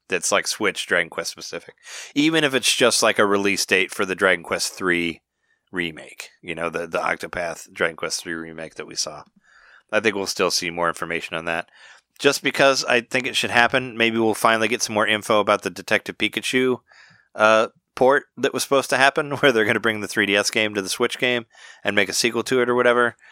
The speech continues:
Maybe we'll hear about that as, like, a double pack or something like that, kinda like with Subnautica, where it's like, "Here's the old one, here's the new one.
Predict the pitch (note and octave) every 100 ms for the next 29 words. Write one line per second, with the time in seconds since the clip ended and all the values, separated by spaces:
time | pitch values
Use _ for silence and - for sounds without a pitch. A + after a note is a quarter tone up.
0 | - _ F#2+ F#2+ F#2+ G#2+ G2 F#2+ F2+ F#2+
1 | F#2+ F2+ F2 E2+ F#2 F#2 - F#2+ F#2 F#2+
2 | G#2 F#2 F#2+ - F#2 F#2 F#2 F2+ E2+ E2+
3 | - E2 F2 E2+ E2+ E2+ F#2 E2+ E2 -
4 | E2 F#2+ D#2+ E2+ E2 E2 E2 D#2+ D2+ E2
5 | E2+ E2+ E2